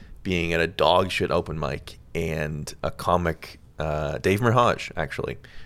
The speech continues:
who is, <laughs> um, he had just done, he was literally the two,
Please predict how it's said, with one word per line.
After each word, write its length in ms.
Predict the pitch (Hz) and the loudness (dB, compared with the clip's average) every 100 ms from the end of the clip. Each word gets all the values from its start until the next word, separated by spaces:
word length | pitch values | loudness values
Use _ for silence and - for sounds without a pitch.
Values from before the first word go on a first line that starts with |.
| - - | -12 -6
who 120 | 80 | -2
is, 320 | 78 127 - - | -2 -2 -4 -6
<laughs> 60 | - | -8
um, 500 | - 62 - - - - - - - | -6 -6 -8 -12 -16 -18 -16 -16 -10
he 160 | - 113 | 0 2
had 120 | 113 | 4
just 240 | 113 - | 2 4
done, 480 | - 104 101 101 95 92 | 6 6 6 4 -2 -4
he 160 | 110 | -2
was 80 | 113 | 2
literally 320 | 117 139 131 | 6 8 8
the 120 | 113 | 6
two, 380 | 95 - - 139 | 2 0 -2 0